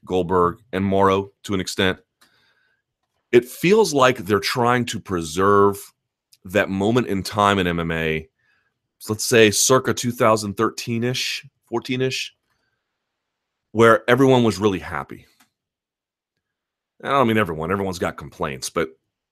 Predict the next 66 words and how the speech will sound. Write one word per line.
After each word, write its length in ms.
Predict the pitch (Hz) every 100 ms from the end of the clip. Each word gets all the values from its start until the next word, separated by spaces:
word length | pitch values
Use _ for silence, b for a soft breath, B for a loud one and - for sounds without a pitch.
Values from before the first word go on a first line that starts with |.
| _
where 320 | 104 101 104 -
there 120 | 113
was 200 | 110 135
this 180 | 127 - -
idyllic 400 | 127 139 127 107
sense 380 | - 113 107 101
about 240 | 80 78
M 100 | 80
M 120 | 73
A, 220 | 67 65 _ b b b b
where 120 | -
people 280 | 196 139 131
were 120 | 104
really 200 | 110 110
jazzed 520 | 78 - 101 98 95 90
about 240 | 82 80
the 60 | 78
brands 540 | 82 80 78 69 67
and 160 | 71 73
jazzed 400 | 98 98 98 87
about 220 | 87 85
the 60 |
sport 480 | 76 - 90 82 69
and 80 | 76
all 180 | 90 95
the 80 | 87
big 160 | 92
things 320 | - 101 90
coming 260 | - 92 85
around. 440 | 78 80 80 76
And, 140 | 69 - b b b b b
and 200 | 139 151
look, 200 | 131 -
even 280 | 120 131 127
then, 200 | 120 107
there 80 | 95
were 60 | 92
people 180 | 110
complaining, 520 | 98 92 - 101 98 95
and 220 | 87 80
I'm 200 | 78 95
one 140 | 110
of 80 | 92
'em, 120 | 73
about, 340 | 71 85 82 -
"Mm, 280 | 80 107 107
I'm 80 |
not 80 | 117
sure 140 | 117 107
this 100 | -
Fox 240 | 107 101
deal 120 | 104
is 60 | 87
a 40 |
great 240 | 82 95 76
deal 180 | 92
for 120 | 90 80
the 60 |
U 120 | 82
F 60 | 80
C. 160 | - 87
It's 140 | -
a 40 |
great 200 | - 85
deal 160 | 85 80
for 320 | - 78 71